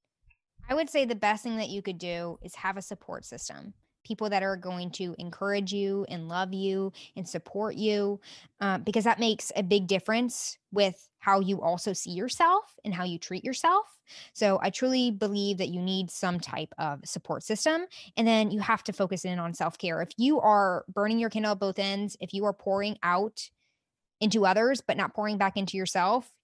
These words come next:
your cup is gonna be empty, and so is your health, and so is your happiness. So surround yourself with people that love you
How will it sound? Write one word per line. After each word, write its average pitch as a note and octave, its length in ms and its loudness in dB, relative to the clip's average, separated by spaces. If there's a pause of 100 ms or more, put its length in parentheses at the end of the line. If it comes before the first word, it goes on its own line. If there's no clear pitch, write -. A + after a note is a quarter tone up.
(100)
your G3+ 140 -6
cup A3+ 240 0
is G#3 100 0
gonna G3 180 2
be F3+ 140 -2
empty, B3 520 -2
and G3 100 -6
so E3+ 160 -2
is E3+ 100 -2
your D#3 100 -6
health, G3+ 360 0
and E3+ 100 -8
so E3+ 140 -4
is D#3+ 80 -4
your E3 100 -8
happiness. D#3 640 -4 (300)
So F3+ 280 2
surround G#3 360 2
yourself C4 340 0
with A#3 100 -8
people A#3 220 -4
that C4 140 2
love B3 180 2
you D4 260 0